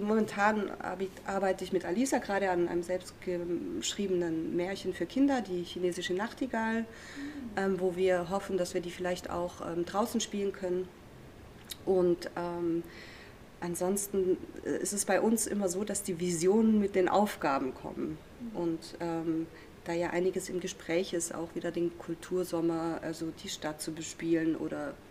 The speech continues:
Speaker 1: so, werden wir uns da, ähm, drauf einlassen und, ähm, dann unseren Visionen freien Lauf lassen.
Speaker 2: Ja,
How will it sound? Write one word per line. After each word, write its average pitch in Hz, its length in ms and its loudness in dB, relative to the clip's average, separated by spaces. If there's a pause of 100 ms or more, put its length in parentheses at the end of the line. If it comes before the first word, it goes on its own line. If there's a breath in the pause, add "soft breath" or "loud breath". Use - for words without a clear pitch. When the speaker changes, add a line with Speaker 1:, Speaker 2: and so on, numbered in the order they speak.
(180)
Speaker 1:
so, 165 340 -2 (260)
werden 165 260 2
wir 165 100 2
uns 165 220 0
da, 147 440 -2
ähm, 160 360 -2 (640)
drauf - 340 -6
einlassen 226 720 0
und, 196 320 -4 (160)
ähm, 196 360 -2 (680 loud breath)
dann 175 200 2
unseren 185 300 0
Visionen 175 400 2
freien 165 320 0
Lauf - 320 -6
lassen. - 300 -6
Speaker 2:
Ja, 165 60 -6